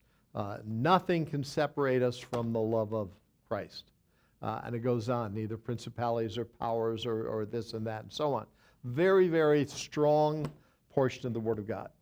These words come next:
What we're gonna look at tonight rivals that, in my opinion, in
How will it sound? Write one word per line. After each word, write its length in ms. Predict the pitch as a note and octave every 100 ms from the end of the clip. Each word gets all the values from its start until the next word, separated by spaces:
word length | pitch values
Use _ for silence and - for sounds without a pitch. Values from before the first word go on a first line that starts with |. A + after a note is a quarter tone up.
| _ _ _ _ _
What 180 | D#3 D#3+
we're 120 | F3+
gonna 140 | F#3
look 240 | F3 F#3 F#3+
at 140 | F#3+
tonight 540 | - F3+ F3 C#3 C3 - _ _ -
rivals 880 | C3 B2+ D3 F3 F#3+ D3 B2+ A2 -
that, 380 | A2+ A2 G2+ -
in 100 | A#2
my 440 | A#2+ B2 A#2+ A2 G#2+ -
opinion, 600 | - - B2+ B2 B2+ C#3+ D3+ _ _ _ _
in 500 | C#3+ C3 B2+ B2 B2